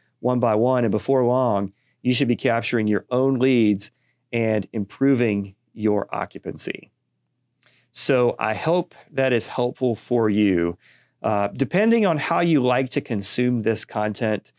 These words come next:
uh, we have a number of ways for you to join our community. So obviously you're aware of this podcast if you're listening,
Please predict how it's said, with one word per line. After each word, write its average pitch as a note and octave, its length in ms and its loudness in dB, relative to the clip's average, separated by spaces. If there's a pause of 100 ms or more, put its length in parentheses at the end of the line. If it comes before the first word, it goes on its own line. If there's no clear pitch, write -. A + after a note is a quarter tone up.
(280)
uh, A2 220 0
we C#3+ 120 4
have G#3 120 2
a F#3+ 60 2
number D#3+ 260 4
of C3+ 100 2
ways B2 300 4
for - 100 -2
you A#2+ 100 4
to A2+ 100 2
join A2+ 280 0
our G#2+ 100 0
community. G#2 600 -2
So A#2 240 -2 (280)
obviously C#3+ 380 2
you're C3+ 120 4
aware B2+ 180 4
of A#2+ 60 2
this A2+ 120 0
podcast B2 580 -2
if B2 120 -4
you're A#2+ 100 2
listening, A#2 560 0